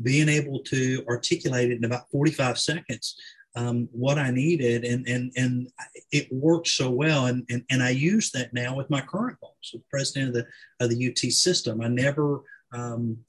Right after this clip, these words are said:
even though we might have thirty minutes blocked, I wanna be respectful of his time and,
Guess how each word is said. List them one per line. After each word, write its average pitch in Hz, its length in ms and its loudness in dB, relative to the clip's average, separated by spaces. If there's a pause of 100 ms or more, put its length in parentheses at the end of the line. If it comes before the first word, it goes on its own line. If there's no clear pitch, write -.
(340)
even 139 220 0
though 127 120 2
we 131 140 0
might 131 260 0
have - 160 -4
thirty 127 320 0
minutes 147 560 2
blocked, 120 420 -4
I 135 100 -2
wanna 139 240 0
be 127 380 -4 (320)
respectful - 540 0
of 110 180 -4
his 139 240 0
time 139 580 -4
and, 113 600 -4